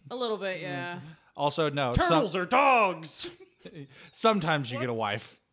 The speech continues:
Speaker 1: Depending on the plot line, you get a wife.
Speaker 2: Mm.
Speaker 1: I, I did see you get the moon wife.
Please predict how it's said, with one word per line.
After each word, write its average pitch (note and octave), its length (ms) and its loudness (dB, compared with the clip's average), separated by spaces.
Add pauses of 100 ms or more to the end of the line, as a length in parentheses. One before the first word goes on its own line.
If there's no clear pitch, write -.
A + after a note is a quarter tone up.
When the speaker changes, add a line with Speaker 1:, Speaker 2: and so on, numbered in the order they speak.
(1080)
Speaker 1:
Depending D#4+ 300 -2
on D4 80 -4
the C#4+ 60 -8
plot B3 300 -2
line, A3+ 180 -2
you A3 80 -4
get G#3 140 -4
a G3+ 40 -6
wife. F3 300 -6 (160)
Speaker 2:
Mm. D3+ 340 -8 (120)
Speaker 1:
I, F#3 200 -8
I G#3 60 -4
did G#3+ 160 -4
see A#3 100 -10
you G#3+ 60 -6
get G#3+ 180 -8
the G3+ 60 -14
moon F#3 220 -10
wife. E3 400 -10